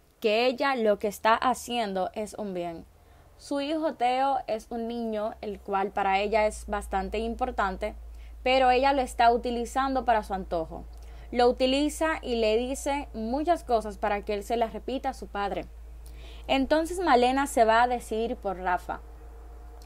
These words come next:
En ocasiones Rafa se ha sacrificado por la familia, pero nadie lo ve. Rafa ha estado allí cuando muchas personas le dan la espalda. Cuando la madre de Rafa decidió estar con Axel,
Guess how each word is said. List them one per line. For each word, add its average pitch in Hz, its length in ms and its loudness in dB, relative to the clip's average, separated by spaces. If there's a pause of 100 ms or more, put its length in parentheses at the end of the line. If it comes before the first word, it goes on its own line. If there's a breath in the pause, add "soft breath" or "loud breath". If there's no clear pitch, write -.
(240 loud breath)
En 226 160 4
ocasiones 240 560 2
Rafa 240 340 6
se 240 100 2
ha 208 80 2
sacrificado 226 720 2
por 220 140 2
la 196 140 -2
familia, 202 720 -2
pero 180 180 -2
nadie 196 340 -2
lo 175 160 -2
ve. 233 180 -2 (720 loud breath)
Rafa 247 420 6
ha 233 200 10
estado 233 340 6
allí 214 300 0
cuando 208 240 0
muchas 208 320 -4
personas 202 480 -4
le 202 80 0
dan 196 240 0
la 185 80 -2
espalda. 214 580 -2 (760 soft breath)
Cuando 247 280 4
la 233 140 4
madre 247 340 4
de 285 120 2
Rafa 240 500 6
decidió 220 880 2
estar 214 460 -4
con 208 200 -4
Axel, 214 580 -4